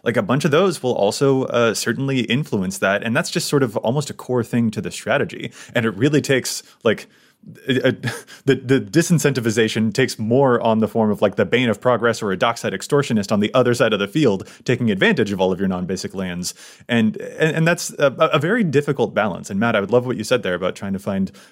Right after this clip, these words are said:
um, more of a reason to be playing the, the basics in terms of the card design, because I think you're right that it is, uh, a, a space that could be fleshed out a whole lot more. And, <laughs> and I guess, frankly, like, this, and this has been an episode for us about the tension between playing basics and non-basics, but, like,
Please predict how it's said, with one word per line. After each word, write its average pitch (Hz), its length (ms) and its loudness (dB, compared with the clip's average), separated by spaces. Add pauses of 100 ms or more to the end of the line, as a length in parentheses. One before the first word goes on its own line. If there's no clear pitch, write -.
(100)
um, 92 280 -2
more 131 200 4
of 117 60 -2
a 120 40 4
reason 110 360 2
to 107 120 -4
be 101 100 -2
playing 98 300 -2
the, 95 140 -2
the 90 100 -6
basics 95 320 -4
in 107 80 -2
terms - 240 -4
of 98 80 -8
the - 80 -10
card 98 280 -4
design, 160 320 -2
because 147 240 -4
I 160 40 2
think 220 180 -2
you're 339 120 -4
right - 320 -2
that - 240 0 (320)
it 131 160 2
is, 123 240 2
uh, 98 400 0 (100)
a, 139 380 -6
a 131 40 4
space 175 460 0
that 120 300 0
could 104 260 -4
be 110 220 2
fleshed - 540 -2
out 123 140 2
a 110 80 0
whole 113 320 0
lot 101 280 2
more. 110 400 0 (340)
And, 135 300 -2
<laughs> - 60 -18 (460)
and 131 80 -2
I 131 60 -4
guess, 233 160 0
frankly, 120 480 0 (180)
like, 117 240 0 (120)
this, 170 200 2
and 135 220 0
this 175 180 2
has 165 140 2
been 127 100 4
an 113 100 4
episode 135 320 0
for 107 140 2
us 98 100 0
about 101 200 -2
the - 60 -6
tension 135 360 0
between 110 420 0
playing 101 260 0
basics 104 280 -2
and 95 80 -4
non-basics, 98 500 -2
but, - 160 -2
like, 113 220 -2